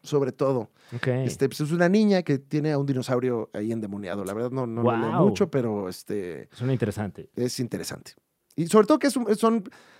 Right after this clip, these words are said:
Speaker 1: son personajes fuera de, de, del, pues, el clásico Marvel de los chingadazos.
Speaker 2: Claro, no es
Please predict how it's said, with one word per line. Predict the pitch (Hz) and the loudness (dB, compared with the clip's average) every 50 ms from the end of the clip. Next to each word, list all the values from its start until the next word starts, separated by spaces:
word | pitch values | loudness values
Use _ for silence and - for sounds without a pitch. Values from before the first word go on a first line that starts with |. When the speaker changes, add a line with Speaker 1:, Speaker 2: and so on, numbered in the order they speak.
| _ _ _ _ _ - | _ _ _ _ _ -2
Speaker 1:
son | - 233 233 220 | 4 6 6 8
personajes | 254 233 - 208 190 202 - 214 208 - | 8 6 6 6 4 4 6 4 2 2
fuera | - 196 190 196 190 185 185 185 | 4 4 6 8 8 8 8 6
de, | 165 160 151 139 139 135 131 127 | 6 6 4 6 6 6 6 4
de, | 123 127 127 127 123 127 123 | 2 2 2 2 2 0 0
del, | 117 123 123 123 117 107 | 0 -2 -2 -2 -4 -6
pues, | - - 123 113 | -6 -6 -4 -2
el | 139 117 | -2 0
clásico | - 156 156 143 165 - 131 | 2 2 2 2 2 2 2
Marvel | 123 131 131 131 131 | 4 4 4 4 4
de | 117 104 | 2 0
los | 107 - | -4 -4
chingadazos. | - 113 104 104 107 104 95 - - | -6 -6 -6 -6 -6 -6 -6 -2 0
Speaker 2:
Claro, | 127 127 143 143 143 143 139 127 123 | 2 4 6 6 8 8 8 8 8
no | 127 135 143 | 8 8 6
es | 127 123 | 6 4